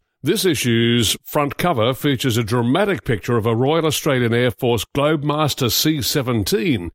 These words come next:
being guarded by dog handler Corporal Brodie McIntyre and working dog Kesha at R A A F base Darwin.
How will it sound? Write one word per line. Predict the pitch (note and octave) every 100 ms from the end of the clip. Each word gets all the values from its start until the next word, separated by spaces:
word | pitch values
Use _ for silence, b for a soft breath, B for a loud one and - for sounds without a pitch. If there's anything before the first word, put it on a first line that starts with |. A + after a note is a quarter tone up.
| _ A2
being | C3+ A#2+ A2+
guarded | B2 C3+ C#3 A2
by | G#2+ G2+ G2
dog | F#2 B2+ B2
handler | A2 A#2+ A2 G#2
Corporal | F#2+ C#3 C3 A#2+ G#2+
Brodie | F#2+ A#2+ B2+ A2
McIntyre | G#2 F#3 F3 A2+ A2 F#2+ A2 - _ _
and | B2+ A#2+ A#2
working | C#3 E3 E3+ E3+ A#2+
dog | A#2 B2+ -
Kesha | A3+ G#3+ - F2+ - _
at | -
R | G#2 G#2+ A2+
A | F#2 A2+ G#2+
A | G#2+ G2+ G#2
F | F#2
base | A2 G#2+ F2+
Darwin. | A2+ C3 D#3 B2 F2 D2